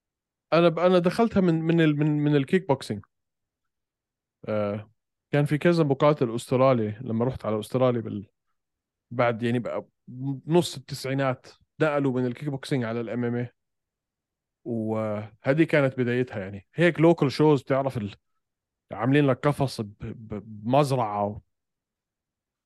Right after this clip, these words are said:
جايين سبعة يخبطوا ببعض. هي كانت بدايتها.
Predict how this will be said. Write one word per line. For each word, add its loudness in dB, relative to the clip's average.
جايين 2
سبعة 2
يخبطوا -2
ببعض. 2
هي 2
كانت 2
بدايتها. -2